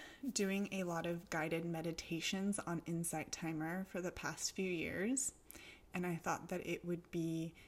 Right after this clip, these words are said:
enjoy-, I don't know. I would, it would be a resource for you guys to, <laughs> also, I, I have just moved to Austin, Texas, so I was about to say y'all, and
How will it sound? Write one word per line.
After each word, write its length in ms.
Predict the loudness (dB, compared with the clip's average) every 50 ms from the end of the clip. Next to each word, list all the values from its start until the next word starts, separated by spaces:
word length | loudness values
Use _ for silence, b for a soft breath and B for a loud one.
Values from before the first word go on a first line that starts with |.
| B B B B B B B B -20 -20 -20 -20 -20 -20 -20 -20 -20 -20 -20 -20 -20 -20 -20 -20 -20 -20 -18 -16 -16 -16 -18 -16 -12 -10 B B B B B B B B -18 -16 -14 -2 4
enjoy-, 360 | 6 6 8 8 8 6 6 6
I 120 | 4 2 4
don't 120 | 2 2
know. 160 | 2 2 0 -2 -4 -8 -10 -10 2 4
I 180 | 4 6 6
would, 200 | 4 2 2 0 -2 -8 -4 2
it 160 | 2 4 6
would 160 | 6 6 6
be 140 | 8 8 8
a 60 | 8
resource 720 | 8 8 6 6 6 4 2 0 -2 -2 -4 -2 -4 -4 -4 -4
for 380 | -2 0 2 2 2 0 -2 -4 -4
you 180 | -2 -2 -2 0
guys 560 | 0 0 0 0 0 -2 -2 -2 -2 -2 0 0
to, 400 | 2 4 4 4 4 4 2 -2 B B B B B B B B B -20 -20 -8 -2
<laughs> 560 | 0 2 2 2 -2 -4 -8 -12 -16 -12 0 2
also, 480 | 4 4 4 4 2 2 0 0 -4 -2 0
I, 300 | 2 4 4 2 0 -2 B B B B B B 2
I 80 | 4
have 200 | 6 6 4 4
just 260 | 2 2 2 2 2
moved 300 | 2 2 0 0 -2 -2
to 240 | -2 0 2 2 2
Austin, 400 | 2 0 0 0 -2 -2 -2 0
Texas, 520 | 0 -2 -2 -2 -2 0 0 0 0 0 0
so 240 | 0 0 0 0 0 2
I 60 | 2
was 160 | 2 2 2
about 240 | 2 2 2 2 0
to 80 | -2
say 200 | 0 4 4 4
y'all, 380 | 6 6 6 6 6 6 6 4 2 0 -4 -6 -8 -8 -6 -2
and 600 | 0 2 4 4 4 4 2 2 0 0 0 -2